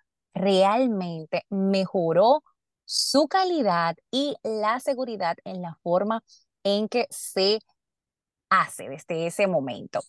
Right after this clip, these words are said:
Ya luego, en este siglo veinte, ya siglo veintiuno, pues, eh, la producción de, del, la producción y consumo de, de este producto están expandidos globalmente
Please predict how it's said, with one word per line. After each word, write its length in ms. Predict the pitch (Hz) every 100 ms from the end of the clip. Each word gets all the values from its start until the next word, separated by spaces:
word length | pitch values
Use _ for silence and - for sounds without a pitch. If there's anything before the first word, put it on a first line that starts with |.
| _ _
Ya 200 | 185 226
luego, 440 | 247 311 269 269 277
en 100 | 180
este 540 | 175 _ _ 185 160
siglo 320 | - 190 180
veinte, 500 | 165 254 302 269 202
ya 160 | 180 170
siglo 300 | 175 180 185
veintiuno, 720 | 185 185 190 262 349 269 240
pues, 380 | - 180 170 -
eh, 220 | - 180 156
la 140 | -
producción 500 | - 175 180 175 175
de, 280 | 190 196 196
del, 260 | 190 185 - -
la 160 | 196 175
producción 340 | 185 - 349 466
y 20 |
consumo 600 | 254 202 - 165 156 170 - - - -
de, 500 | 175 185 175 165 143
de 80 | 180
este 220 | 196 269
producto 640 | 214 220 190 175 180 185 _ _ _ _ _
están 380 | - 180 202 -
expandidos 1040 | 208 - 202 190 180 277 254 - - - _
globalmente 880 | 185 170 165 170 170 - - 156